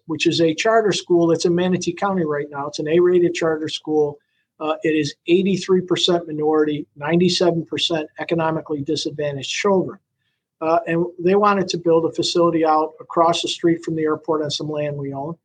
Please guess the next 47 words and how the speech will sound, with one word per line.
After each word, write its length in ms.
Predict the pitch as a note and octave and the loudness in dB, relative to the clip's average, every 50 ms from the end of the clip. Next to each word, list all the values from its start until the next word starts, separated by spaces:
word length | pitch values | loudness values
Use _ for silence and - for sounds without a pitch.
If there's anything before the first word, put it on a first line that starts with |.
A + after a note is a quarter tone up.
| _ _ _ _ _ _ - | _ _ _ _ _ _ -6
And, 240 | D#3+ D#3+ E3 E3 - - | -4 -2 -2 -2 -2 -4
and 100 | E3 E3 | 0 2
we 120 | E3+ F3+ | 2 4
worked 260 | F#3 G3 G3 F#3+ G3+ | 4 2 2 2 2
out 120 | F#3 F3 F3 | 4 4 4
a 60 | E3 | 4
lease 300 | D#3+ E3 E3 D#3+ - - | 4 4 2 2 0 -2
with 160 | D#3+ C#3+ - | -6 -6 -4
them. 320 | - D#3+ D3+ D3+ D3 D3 - _ _ _ _ _ _ _ _ - | -4 -4 -4 -6 -8 -10 -14 _ _ _ _ _ _ _ _ -4
And 300 | E3+ E3 D#3+ D#3+ D#3+ F3 - - | -2 0 0 0 -2 -4 -2 0
we're 140 | F#3 G#3 | 0 0
pretty 260 | G#3 - A#3+ A#3 G#3 F3 | 2 2 2 2 2 2
excited 480 | - - - - F#3 F3+ F3 E3+ D3+ | 2 0 0 0 2 2 2 2 0
about 280 | D3 C#3 C#3+ C3+ - - | -2 -4 -8 -8 -8 -8
that. 160 | D3+ C#3+ - | -10 -8 -6
They're 140 | - E3+ D#3+ | -4 -4 -4
due 240 | D3 D#3 F3 G3+ G#3+ | 0 0 2 2 4
to 100 | G#3 F#3+ | 2 2
open 420 | - F3+ F3+ F3+ F3+ F3+ F#3+ F3 | 0 -2 -2 -2 -2 -2 -2 -2
in 140 | D#3+ D3 C#3 | -2 -4 -6
fall 460 | - - F3+ E3 D#3+ E3 E3+ E3+ E3 | -6 -2 2 4 4 6 4 4 2
of 100 | D3+ - | 0 -6
twenty-three, 920 | - - - F3 E3+ D#3+ D#3 C3 B2 - - - E3+ F3 F3 F3 F3+ F#3 F3+ F3+ _ _ _ _ _ _ _ D3+ | -10 -10 -6 -6 -4 -4 -4 -6 -8 -12 -6 -2 2 4 4 4 4 2 -2 -10 _ _ _ _ _ _ _ -12
uh, 360 | D#3 D3+ D#3 D3+ D#3 D#3 - - - - | -8 -8 -6 -4 -4 -6 -6 -8 -10 -6
and 360 | E3+ E3 D#3+ D#3+ D#3+ E3+ - _ _ _ _ F3+ | -4 -4 -4 -4 -6 -8 -12 _ _ _ _ -6
it's 120 | D#3+ E3 | -4 -2
going 280 | - G#3+ G3 G3 G3 F3+ | 0 0 0 2 2 2
to 60 | E3 | 2
have 200 | F3 F#3+ F#3 F3+ | 2 0 0 0
an 80 | E3+ | -2
aviation 720 | E3+ F3 F3 F#3+ F3 F3 F3 F3 F#3 G3 F#3 - E3+ D3 C3 | 0 2 2 2 4 4 4 4 4 2 0 -4 -6 -8 -8
theme 480 | - - E3+ D#3 D3 C#3+ C#3+ C#3 C3 - _ _ _ _ _ - | -8 -6 -6 -4 -4 -6 -8 -10 -12 -16 _ _ _ _ _ 0
in 180 | F#3 F#3+ G3 F#3 | 0 2 2 4
that 220 | F3+ E3+ D#3+ D#3+ | 2 2 2 0
school. 460 | - - - G#3 F#3 E3 D3 B2+ - D#3+ | -2 -4 0 2 2 2 2 0 -4 -8
Now, 140 | D#3+ D3+ D3 | -8 -6 -4
when 160 | E3 E3+ F3+ | 0 0 2
you 80 | F3 | 2
think 240 | E3+ - A3+ A3 A3 | 2 2 2 2 2
of 80 | A#3+ G#3 | 2 2
the 100 | F3 E3 | 2 2
type 280 | - - G3 F#3 F#3 | 2 0 0 0 -2
of 100 | F3+ - | -4 -6
children 460 | - - G3+ F#3 F#3 F#3+ F#3+ F3+ E3+ D#3+ | -4 0 0 2 2 2 2 0 0 0
that 240 | D3+ D3+ D3 D3 | -2 -2 -2 -2
are 100 | C#3+ C#3 C3 | -4 -4 -4
there, 320 | D3 D3 C#3+ C#3+ C#3 C#3 | -4 -4 -4 -4 -6 -8